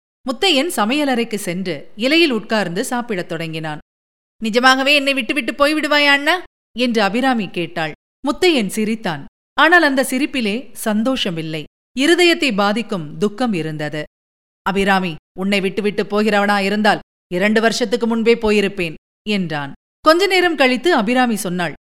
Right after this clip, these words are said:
"ஒரு சமாச்சாரம் அண்ணா, அந்த கார்வார் பிள்ளையை இங்கே அழைத்துக் கொண்டு வராதே, அவன் மூஞ்சியை கண்டாலே எனக்கு பிடிக்கவில்லை. நீ அந்தண்டை போகும் சமயம் அவன் என்னை பார்த்து வெறிக்க வெறிக்க முழிக்கிறான்." முத்தையன் நிமிர்ந்து பார்த்து,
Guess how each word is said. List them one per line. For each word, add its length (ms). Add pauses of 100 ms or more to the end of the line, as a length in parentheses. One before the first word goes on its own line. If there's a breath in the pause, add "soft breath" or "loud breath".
(460)
"ஒரு 140
சமாச்சாரம் 580
அண்ணா, 180 (400)
அந்த 200
கார்வார் 420
பிள்ளையை 300
இங்கே 200
அழைத்துக் 320
கொண்டு 120
வராதே, 300 (340)
அவன் 200
மூஞ்சியை 320
கண்டாலே 340
எனக்கு 240
பிடிக்கவில்லை. 480 (320)
நீ 100
அந்தண்டை 420
போகும் 320
சமயம் 320 (280)
அவன் 200
என்னை 220
பார்த்து 320
வெறிக்க 280
வெறிக்க 260
முழிக்கிறான்." 480 (320)
முத்தையன் 460
நிமிர்ந்து 360
பார்த்து, 420